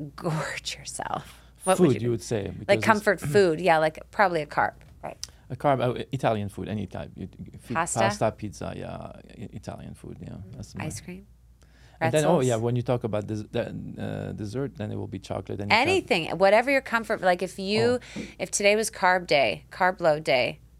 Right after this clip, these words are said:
Speaker 1: what would you
Speaker 2: I would go with Italian food and then chocolate cake at the end with ice cream and cream, yeah.
Speaker 1: Nice.
Speaker 2: Oh, yeah.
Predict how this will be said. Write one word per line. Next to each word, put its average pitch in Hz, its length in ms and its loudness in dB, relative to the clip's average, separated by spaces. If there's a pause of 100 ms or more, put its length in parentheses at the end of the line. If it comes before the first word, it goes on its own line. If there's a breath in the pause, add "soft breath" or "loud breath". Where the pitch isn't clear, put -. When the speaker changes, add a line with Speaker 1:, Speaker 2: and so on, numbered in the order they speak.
(220)
Speaker 1:
what 170 300 2
would 165 200 -2
you 156 200 0
Speaker 2:
I 135 100 2
would 131 240 2
go 113 260 0
with 104 200 -6
Italian 123 440 -2
food 123 400 -4
and 104 140 -6
then 98 180 -8
chocolate 95 380 -8
cake 95 220 -10
at 98 80 -10
the 98 120 -8
end 95 240 -10
with 98 240 -10
ice 95 220 -10
cream 101 240 -10
and 95 120 -10
cream, 101 260 -14 (140)
yeah. 98 80 -14
Speaker 1:
Nice. - 640 -20
Speaker 2:
Oh, 95 140 -18
yeah. - 140 -16